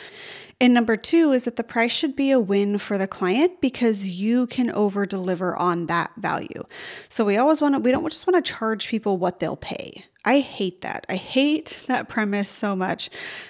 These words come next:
I was on a call the other day and somebody said something along those lines, like, "Charge more 'cause people will pay it." And it's like, "Okay, <laughs> but are you actually providing the value? Like, is the, is the value match there?"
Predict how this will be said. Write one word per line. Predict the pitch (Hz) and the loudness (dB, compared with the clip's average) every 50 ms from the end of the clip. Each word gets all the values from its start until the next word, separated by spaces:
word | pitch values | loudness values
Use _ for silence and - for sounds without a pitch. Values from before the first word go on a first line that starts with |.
| - | -8
I | - | -6
was | 233 254 302 | -2 0 2
on | 330 330 | 4 4
a | 320 | 2
call | 320 - 247 226 | 4 6 6 6
the | 220 226 220 | 6 6 4
other | 208 202 | 4 4
day | 190 202 190 | 4 4 4
and | 185 180 180 | 4 2 0
somebody | - - 214 202 202 202 196 190 | 0 -2 -2 0 0 0 -2 -2
said | - - - 165 165 165 165 170 - - | -2 -2 0 0 0 0 -2 -4 -6 -6
something | - - 180 165 170 - 165 165 | -4 -2 -2 -2 0 0 0 0
along | 165 165 160 160 165 160 | 2 2 0 0 0 0
those | 170 156 151 147 - - | -2 -2 -2 -4 -4 -6
lines, | 117 - - 92 98 98 - 185 - - - - - - _ _ _ _ | -6 -4 -4 -6 -6 -6 -6 -6 -6 -6 -6 -6 -10 -14 _ _ _ _
like, | - 185 180 165 - - - - - _ _ _ _ _ _ _ _ _ _ _ _ _ _ _ _ _ - - _ - | -4 -2 -2 -2 -4 -6 -14 -16 -18 _ _ _ _ _ _ _ _ _ _ _ _ _ _ _ _ _ -20 -20 _ -4
"Charge | - - 247 247 254 240 - | 2 6 6 6 6 6 4
more | 226 214 214 208 202 | 2 4 4 2 2
'cause | - 202 202 | 0 -4 -2
people | - 220 185 - 185 | -2 -4 -2 -2 0
will | 180 175 170 | 0 0 0
pay | 170 - 165 - 147 | 0 -2 -2 -2 -2
it." | 90 92 - - | -2 -4 -4 -4
And | - 190 | -2 0
it's | 196 196 190 - | 0 0 0 0
like, | 202 196 - - - | 0 -2 -2 -6 -12
"Okay, | - - - - - - - 214 | -12 -10 -10 -10 -8 -8 -10 -10
<laughs> | - - 277 | -8 -10 -10
but | 277 220 214 247 - - - | -8 -2 -2 -2 -2 -2 0
are | - 247 | 2 4
you | 254 240 | 4 6
actually | 220 220 240 - - 330 | 4 4 4 2 0 0
providing | 320 339 311 226 220 220 240 254 247 | 0 2 2 2 2 2 2 2 2
the | 254 233 | 0 2
value? | 190 185 175 208 233 254 269 277 | 4 4 4 4 4 4 4 4
Like, | 285 240 214 214 214 | 4 4 2 0 0
is | 220 202 196 | -4 -4 -4
the, | 214 - - | -8 -4 -2
is | 226 208 202 | -2 0 0
the | 226 202 | 0 2
value | 180 185 185 208 220 226 233 | 2 2 2 4 2 2 2
match | 220 214 220 220 226 226 - - | 2 2 0 0 0 -2 -2 -4
there?" | - 180 180 190 180 165 196 233 269 311 349 | -4 -4 -4 -2 0 0 2 2 2 2 0